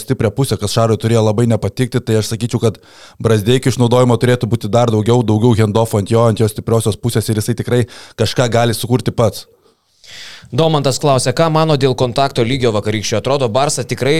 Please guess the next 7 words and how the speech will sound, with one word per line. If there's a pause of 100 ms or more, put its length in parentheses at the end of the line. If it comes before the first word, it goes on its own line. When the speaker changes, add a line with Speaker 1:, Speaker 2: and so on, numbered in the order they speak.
Speaker 2:
e, (260)
galėjo
stipriau
kapotis
nei
Žalgiriukas.
Aš